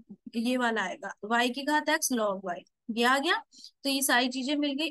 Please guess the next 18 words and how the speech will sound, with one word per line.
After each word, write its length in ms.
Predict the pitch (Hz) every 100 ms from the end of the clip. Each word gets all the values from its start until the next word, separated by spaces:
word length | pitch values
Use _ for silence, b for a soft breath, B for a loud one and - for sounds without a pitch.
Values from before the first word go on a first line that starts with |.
| -
अब 140 | 294
हमें 220 | 330 349 302
डीवाई 260 | 269 277
by 160 | 262 320
dx 400 | 254 233 240 -
चाहिए, 180 | 285 285
तो 120 | 311
ये 200 | 302 285
जो 140 | 254 311
इसके 260 | - 339
गुना 360 | 262 226 214 226
में 120 | 262
है 140 | 285 330
सब 320 | - 302 240 240
भाग 240 | 214 208
में 100 | 214
चला 240 | 208 180 185
जाएगा, 320 | - -